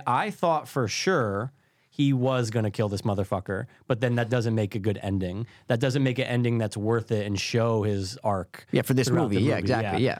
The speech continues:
Speaker 1: So it took me, like, the next day, I'm going, "Oh, shit, you
Speaker 2: Oh,
Speaker 1: know
Speaker 2: it took
Speaker 1: what?"
Speaker 2: you
Speaker 1: Like,
Speaker 2: a
Speaker 1: it
Speaker 2: full day. It took Michael
Speaker 1: Yeah,
Speaker 2: a full
Speaker 1: but maybe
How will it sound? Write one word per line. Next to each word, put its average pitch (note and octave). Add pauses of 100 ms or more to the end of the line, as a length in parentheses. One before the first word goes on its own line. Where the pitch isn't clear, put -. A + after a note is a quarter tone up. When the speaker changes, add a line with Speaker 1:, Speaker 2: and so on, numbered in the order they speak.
Speaker 1:
So D3+
it C3+
took E3+
me, E3+
like, D3+
the D3
next C#3
day, C#3
I'm C3+
going, B2
"Oh, G3+
shit, F#3
you C3
Speaker 2:
Oh, -
Speaker 1:
know C3
Speaker 2:
it D3
took E3
Speaker 1:
what?" -
Speaker 2:
you D3
Speaker 1:
Like, A#2+
Speaker 2:
a D3+
Speaker 1:
it C#3+
Speaker 2:
full A3+
day. G3
It A#2
took F3+
Michael G3+
Speaker 1:
Yeah, D#4+
Speaker 2:
a -
full F4
Speaker 1:
but F3
maybe C#4+